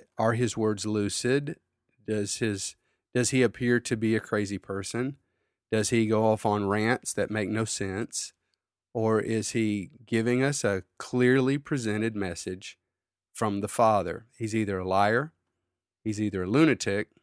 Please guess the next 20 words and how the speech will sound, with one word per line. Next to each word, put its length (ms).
or 140
he 80
really 340
is 200
who 160
he 120
says 360
he 180
is, 300
and 160
he 220
is 160
Lord, 500
and 160
he's 160
Lord 260
of 120
all. 380
I've 200
decided, 520